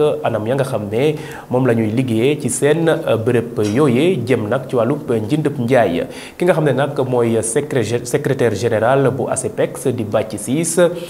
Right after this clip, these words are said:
dellusiwaat na ci solop ndaje boobee, ñu teewlu ko ci micro Ahmadou Bambali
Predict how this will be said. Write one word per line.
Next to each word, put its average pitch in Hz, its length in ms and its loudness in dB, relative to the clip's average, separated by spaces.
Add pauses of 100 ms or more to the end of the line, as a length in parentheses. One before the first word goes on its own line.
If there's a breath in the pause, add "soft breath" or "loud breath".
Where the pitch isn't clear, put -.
(260 loud breath)
dellusiwaat 123 720 2
na 113 140 2
ci 135 100 -2
solop 113 400 0 (140)
ndaje 135 240 0
boobee, 117 480 0 (420 loud breath)
ñu 151 160 2
teewlu 110 240 2
ko 170 240 0
ci 127 100 -4
micro 117 400 -2
Ahmadou 120 380 0
Bambali 107 560 -2